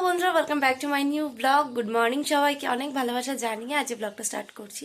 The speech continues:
আশা করি তোমরা সবাই খুব ভালো আছো, আমিও fit and fine। আজকে হচ্ছে সানডে, আর এখন বাজে হচ্ছে ওই নটা পঁচিশ মতো। তো এখন থেকে ব্লগটা স্টার্ট করছি। আমি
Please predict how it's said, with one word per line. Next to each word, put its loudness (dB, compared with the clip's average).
আশা -10
করি -12
তোমরা -10
সবাই -12
খুব -10
ভালো 0
আছো, -4
আমিও -2
fit -2
and -4
fine। 4
আজকে -6
হচ্ছে -4
সানডে, 2
আর 4
এখন -4
বাজে 4
হচ্ছে 0
ওই 0
নটা 2
পঁচিশ -2
মতো। -8
তো -14
এখন -2
থেকে -2
ব্লগটা 2
স্টার্ট 0
করছি। -4
আমি 0